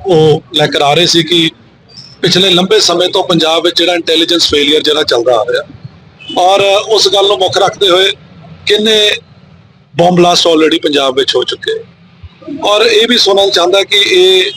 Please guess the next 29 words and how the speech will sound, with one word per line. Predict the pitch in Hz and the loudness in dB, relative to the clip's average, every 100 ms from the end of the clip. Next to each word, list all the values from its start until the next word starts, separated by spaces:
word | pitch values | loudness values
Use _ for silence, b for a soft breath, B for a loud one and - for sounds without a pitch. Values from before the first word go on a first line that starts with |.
| - | -2
ਜਿਹੜੀ | 165 180 180 175 - - - - | 0 2 2 0 -6 -16 -8 -2
ਸਿਰਫ | 214 226 - - - - | 0 0 -4 -14 -14 -2
ਆਉਣ | 175 185 | 0 2
ਵਾਲੀ | 196 185 | 2 2
ਜਿਹੜੀ | 180 180 | 2 0
ਦੋ | 175 165 165 | 2 2 4
ਹਜ਼ਾਰ | 180 | 2
ਸਤਾਈ | - 170 165 | 0 -2 -2
ਦੀ | 165 | 0
ਇਲੈਕਸ਼ਨ | 170 143 - 175 | -2 -2 0 2
ਆ, | |
ਉਹਦੇ | 165 170 | 2 2
ਵਾਸਤੇ | 156 151 - | 0 0 -2
ਇੱਕ | 165 156 | -4 -2
ਗਰਾਊਂਡ | 139 139 156 | 0 2 0
ਜਿਹੜਾ | 139 151 | 0 -2
ਤਿਆਰ | 151 131 127 | 0 -2 -2
ਕੀਤਾ | 135 - 127 | -4 -2 -2
ਜਾ | 123 127 | 0 0
ਰਿਹਾ, | 165 - - - 719 - - | -2 -4 -12 -8 -6 -4 -2
ਇਹ | 165 | 0
ਮੈਂ | 170 | 0
ਸਮਝਦਾ | 156 156 170 170 | 2 0 0 0
ਬੜੀ | 156 165 156 127 - - - - 160 | 0 0 0 -4 -16 -20 -16 -4 -2
ਘਟੀਆ | 147 175 | 0 0
ਰਾਜਨੀਤੀ | 165 160 156 143 170 | 0 0 -2 0 2
ਹੋ | 135 | 2
ਰਹੀ | 147 170 | 2 2
ਆ | 185 | 0